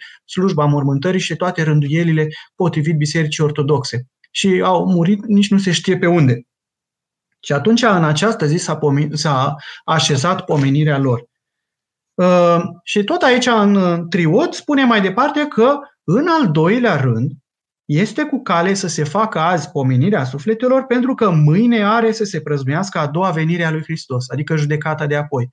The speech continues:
cum am spus mai devreme. Deci motivul pentru care azi e sărbătoarea, pomenirea generală a morților, este aceea că, uh, a doua zi, deci după Sâmbăta Morților, a doua zi este Duminica Judecății de apoi, despre care am vorbit mai devreme.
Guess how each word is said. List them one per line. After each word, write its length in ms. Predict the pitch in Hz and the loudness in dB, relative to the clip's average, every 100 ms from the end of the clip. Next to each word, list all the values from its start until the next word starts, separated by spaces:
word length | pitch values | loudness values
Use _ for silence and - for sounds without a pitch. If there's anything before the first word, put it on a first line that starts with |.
| _ _ | _ _
cum 180 | - 202 | 0 4
am 120 | 190 | 4
spus 320 | 196 - 196 | 2 0 -2
mai 140 | 185 170 | 0 -2
devreme. 440 | 165 156 165 135 | 0 0 0 0
Deci 180 | 139 165 | -2 -2
motivul 440 | 156 156 202 160 | -2 0 0 0
pentru 300 | 151 147 143 | 0 0 -2
care 380 | 143 165 156 156 - - | -2 -2 -2 -4 -10 -14
azi 260 | - 170 165 | -4 -2 -2
e 20 | |
sărbătoarea, 640 | 151 151 143 143 160 156 - _ _ _ _ | -4 -2 -2 0 0 0 -4 _ _ _ _
pomenirea 500 | 202 165 156 202 160 | 0 2 4 4 2
generală 400 | 139 147 147 147 | 2 0 0 0
a 40 | |
morților, 560 | 123 123 202 - 226 202 | 2 2 0 0 0 2
este 280 | 208 202 151 | 0 0 -2
aceea 480 | 135 - 240 214 214 | -2 -2 0 0 -2
că, 280 | - 214 208 - _ _ | -2 -2 -2 -14 _ _
uh, 320 | 165 160 151 214 240 - _ _ _ | -2 0 0 -4 -12 -20 _ _ _
a 160 | 170 165 | -6 -2
doua 280 | 202 254 180 | 2 2 2
zi, 320 | 156 185 247 | 2 0 0
deci 260 | 156 143 - | -2 -4 -2
după 240 | 196 175 | -2 0
Sâmbăta 460 | 165 175 160 147 156 | -2 -2 -2 0 0
Morților, 480 | 226 240 220 185 | 0 0 0 0
a 100 | 175 | 0
doua 240 | 160 196 180 | 0 0 0
zi 280 | 160 190 180 | 0 0 0
este 200 | 196 175 | -2 -2
Duminica 480 | 160 151 165 165 | 0 2 0 -2
Judecății 520 | 151 139 131 143 147 131 | -2 -2 -4 -4 -4 -2
de 60 | |
apoi, 280 | 123 127 143 | -2 -2 -4
despre 300 | 135 131 131 | -4 -8 -8
care 220 | 127 127 | -4 -2
am 140 | 127 127 | 0 0
vorbit 440 | 123 117 131 131 | 0 -2 -4 -4
mai 200 | 127 127 | -2 0
devreme. 520 | 127 127 143 127 - | 0 0 0 0 -4